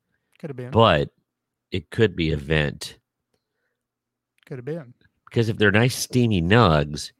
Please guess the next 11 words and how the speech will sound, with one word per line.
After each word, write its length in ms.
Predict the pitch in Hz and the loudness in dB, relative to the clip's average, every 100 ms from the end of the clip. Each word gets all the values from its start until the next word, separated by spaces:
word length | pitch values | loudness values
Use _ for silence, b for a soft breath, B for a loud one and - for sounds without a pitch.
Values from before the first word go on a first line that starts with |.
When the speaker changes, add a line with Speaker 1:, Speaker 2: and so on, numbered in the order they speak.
| _ _ _ _ | _ _ _ _
Speaker 2:
if 180 | 107 98 | -4 -4
the 100 | 95 | -6
steam 380 | - - 127 135 | -6 -4 -2 0
is 140 | 98 | 0
held 380 | - 120 110 - | 0 2 2 2
in 480 | 113 104 80 78 80 _ _ _ _ _ _ _ _ _ | 2 4 0 -4 -10 _ _ _ _ _ _ _ _ _
it 100 | 98 | -4
might 240 | 95 104 98 | 0 0 2
make 220 | 92 80 | 0 -2
them 140 | 85 | -6
soggy. 600 | 78 - 98 76 71 69 | -6 0 2 0 -4 -14